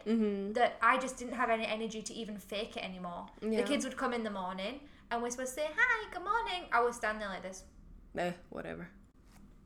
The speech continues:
Speaker 1: Whatever.
Speaker 2: You can't, nobody can see my
Speaker 1: Yeah.
Speaker 2: reaction if they're not
Speaker 1: Yeah.
Speaker 2: watching Twitch. But I would stand there, motionless,
Speaker 1: <laughs>
Speaker 2: and ask them to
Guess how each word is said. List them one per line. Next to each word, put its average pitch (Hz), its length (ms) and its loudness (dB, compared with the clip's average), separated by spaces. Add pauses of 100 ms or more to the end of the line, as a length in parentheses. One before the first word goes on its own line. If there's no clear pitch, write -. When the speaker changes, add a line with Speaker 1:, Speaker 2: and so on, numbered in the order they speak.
(340)
Speaker 1:
Whatever. 160 400 -10 (580)
Speaker 2:
You 214 80 -14
can't, 226 300 4
nobody 220 220 -2
can 214 140 -8
see 208 180 -8
my 190 300 -4
Speaker 1:
Yeah. 208 60 0
Speaker 2:
reaction 185 440 0
if 190 100 -14
they're 196 100 -2
not 190 140 -2
Speaker 1:
Yeah. 196 80 0
Speaker 2:
watching 190 280 -4
Twitch. - 340 -12 (280)
But 214 120 4
I 220 120 6
would 214 80 2
stand 226 320 2
there, 196 200 -2 (200)
motionless, 381 640 4 (180)
Speaker 1:
<laughs> - 200 -20
Speaker 2:
and 208 100 -4
ask 208 220 0
them 208 160 -6
to 190 240 -4